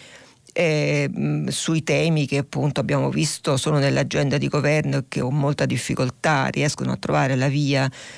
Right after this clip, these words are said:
per l'approvazione. E c'è scritto questo. Capurso scrive: "Il D L, il decreto legge semplificazione ancora non soddisfa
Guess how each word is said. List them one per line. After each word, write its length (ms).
per 220
l'approvazione. 1040
E 300
c'è 140
scritto 880
questo. 720
Capurso 720
scrive: 640
"Il 200
D 280
L, 380
il 240
decreto 320
legge 240
semplificazione 880
ancora 340
non 180
soddisfa 720